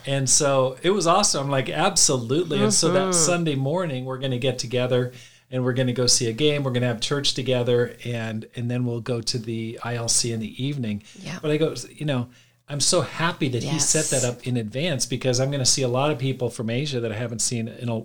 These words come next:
Speaker 1: long time.
Speaker 2: Yeah, I'm very excited about seeing Takeshi and Shohei and,
Speaker 1: I
Speaker 2: yeah,
Speaker 1: know.
Speaker 2: all our friends from Asia.
Speaker 1: I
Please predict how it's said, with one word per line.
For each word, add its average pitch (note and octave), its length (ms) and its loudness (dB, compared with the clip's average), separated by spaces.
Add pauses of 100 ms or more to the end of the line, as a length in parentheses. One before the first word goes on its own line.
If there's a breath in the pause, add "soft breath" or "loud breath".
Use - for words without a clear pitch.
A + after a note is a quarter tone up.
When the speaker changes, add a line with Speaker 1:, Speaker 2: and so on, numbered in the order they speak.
Speaker 1:
long A2+ 320 -4
time. A#2 400 -8
Speaker 2:
Yeah, C3+ 260 -6
I'm D#3+ 100 -2
very E3 180 4
excited C#3 400 -4
about A#2+ 420 -6
seeing D#3+ 240 -18
Takeshi D#3 760 -2
and D#3+ 120 -12
Shohei D#3 560 -2
and, C#3+ 160 0 (520 soft breath)
Speaker 1:
I D3 60 -6
Speaker 2:
yeah, A3 160 4
Speaker 1:
know. A3 100 -2
Speaker 2:
all G3+ 160 2
our F#3+ 120 2
friends G3+ 320 2
from D#3+ 160 0
Asia. D#3+ 360 2
Speaker 1:
I D#3 140 -4